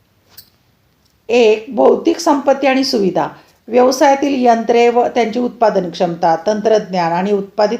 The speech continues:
मालाचे कार्यक्षम वितरण या बाबी व्यवसायाला बाजारपेठेत टिकून राहण्यास मदत करतात. दोन, विपणनाची साधने. उत्पादित मालाची विक्री यंत्रणा, वितरण साखळी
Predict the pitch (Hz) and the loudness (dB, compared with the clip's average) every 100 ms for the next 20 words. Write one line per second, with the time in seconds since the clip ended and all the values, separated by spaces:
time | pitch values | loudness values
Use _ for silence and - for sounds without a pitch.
0 | 233 196 185 180 196 190 - - _ - | -4 0 0 0 0 -2 -8 -20 _ -2
1 | 202 202 - 226 214 254 214 180 170 170 | 0 0 0 -2 -2 -2 0 0 -2 0
2 | 208 240 269 240 247 226 214 196 208 196 | 0 2 2 2 0 0 0 0 0 2
3 | 208 208 185 180 190 190 196 208 220 196 | 2 0 0 0 0 -4 -4 -6 -6 -6
4 | 185 185 180 170 202 247 247 247 - 196 | -6 -4 -4 -4 -6 -4 -2 -2 0 -2
5 | 147 135 - - _ _ _ _ 208 240 | -2 -6 -8 -12 _ _ _ _ 0 0
6 | 247 233 220 214 208 202 202 240 262 214 | 0 -4 -2 -2 0 -2 -4 -2 0 0
7 | 151 151 - _ _ _ - 247 - 254 | -2 -12 -12 _ _ _ -10 -8 0 0
8 | 269 269 233 220 226 233 214 208 214 220 | 0 -2 0 2 0 -2 -6 -6 -2 0
9 | 214 196 180 160 165 180 190 208 202 202 | 0 0 -2 -2 -4 -4 -2 0 0 0
10 | 233 214 - 175 | -2 -2 -2 -2